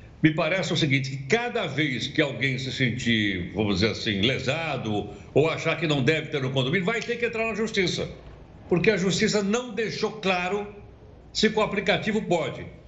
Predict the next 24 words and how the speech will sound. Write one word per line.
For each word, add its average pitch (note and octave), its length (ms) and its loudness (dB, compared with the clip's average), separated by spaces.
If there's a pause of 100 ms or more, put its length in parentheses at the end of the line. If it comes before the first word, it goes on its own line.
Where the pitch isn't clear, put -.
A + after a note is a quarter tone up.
(400)
Eu G#3+ 220 4
li A3 160 2
hoje, E3+ 400 0
no, F#2+ 240 -4
no F#2 120 0
Migalhas, D3+ 600 0
que F3 160 -4
com F3 100 0
o A#3+ 60 6
aplicativo G#3+ 560 -2
pode, F3 400 0
mas G3 180 0
aí A#3 100 2
eu A3+ 140 0
vi G#3+ 80 0
outras A3 300 0
decisões G3+ 320 2
dizendo A3 180 2
que A3 60 -8
com A3+ 80 -2
o - 20 0
aplicativo A3 460 0
não G#3 100 2
pode. D#3 320 0